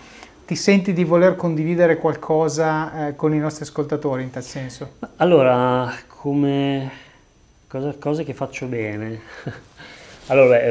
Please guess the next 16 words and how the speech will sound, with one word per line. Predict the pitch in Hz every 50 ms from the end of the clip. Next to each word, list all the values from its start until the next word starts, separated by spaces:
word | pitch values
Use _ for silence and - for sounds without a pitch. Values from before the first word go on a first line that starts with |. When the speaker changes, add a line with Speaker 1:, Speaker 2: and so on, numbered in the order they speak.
| 113
Speaker 2:
ehm, | 113 110 117 113 113
se | 107 - - 131
parliamo | - - 131 127 139 143 147 156 160 156
di, | 147 131 135 147 147 147 147 147 139 143 - -
di, | 175 120 120 127 127 123 127 127 127 127 123 123 123 123 120 120 120 135 156 - - - - - - _ _
chiamiamola | - - 120 117 117 127 147 160 170 160
routine. | 135 113 101 - - - 151 135 117 107 104 101 101 104
Speaker 1:
Mm, | 269 262 220 165 139 - -
routine, | - 165 170 170 - 143 127 120 127
routine | 127 127 127 - 185 180 156
è | 135
una | 131 131
mia | 131 139 151
passione, | 143 - 143 - - - 139 127 117 117 131
Speaker 2:
Eh, | 127
Speaker 1:
vai. | 123 147 135 127 -